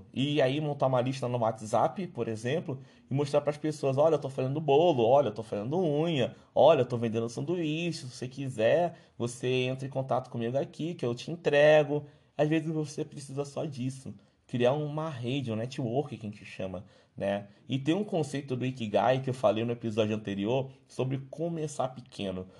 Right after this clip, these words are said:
Muita gente acha que pra poder começar um empreendimento ou começar a trabalhar numa grande empresa, tem que já fazer determinados cursos, que tem que ter várias coisas. Não. Para e pensa.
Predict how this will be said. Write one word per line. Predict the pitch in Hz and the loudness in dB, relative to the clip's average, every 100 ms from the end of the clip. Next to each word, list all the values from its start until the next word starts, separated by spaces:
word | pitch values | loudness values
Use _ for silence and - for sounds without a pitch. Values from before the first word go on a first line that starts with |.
| - | -10
Muita | - 190 196 147 | -2 2 4 2
gente | 147 - 135 - | 0 -2 -8 -2
acha | 131 151 - | 2 2 0
que | 120 131 | -8 -4
pra | 120 | -4
poder | 120 120 120 135 | -4 -4 -4 -4
começar | 127 123 - 113 | -6 -6 -2 0
um | 117 | 0
empreendimento | 123 113 113 104 104 131 151 147 107 - | -4 -6 -6 -6 -4 -2 -2 -4 -10 -14
ou | - 160 165 | 2 2 2
começar | 139 123 123 110 | -2 -2 -2 0
a | 113 | 0
trabalhar | 120 107 104 | 0 0 0
numa | 107 110 101 | -2 -2 -4
grande | 104 113 127 147 110 | -2 -2 0 0 -2
empresa, | 98 98 107 143 160 117 104 - _ - | -6 -6 -4 -2 -2 -2 -6 -12 _ -4
tem | 127 147 | -4 -2
que | 151 | -4
já | 139 135 | -2 0
fazer | 135 127 131 | 0 -2 -4
determinados | 123 127 131 113 113 131 110 - | -6 -6 -6 -4 -2 0 -2 -6
cursos, | - 143 131 - 113 | -4 0 0 -2 -8
que | - | -8
tem | 131 127 | -8 -8
que | - | -8
ter | 113 | -4
várias | 110 113 117 | 0 0 0
coisas. | 139 127 113 - _ _ _ _ _ - | -8 -6 -8 -12 _ _ _ _ _ -8
Não. | 165 165 165 175 135 92 - _ _ _ _ _ _ | -2 2 4 4 0 -2 -8 _ _ _ _ _ _
Para | 151 165 | 2 2
e | 165 | 0
pensa. | - 139 110 - 90 | -4 -4 -4 -4 -8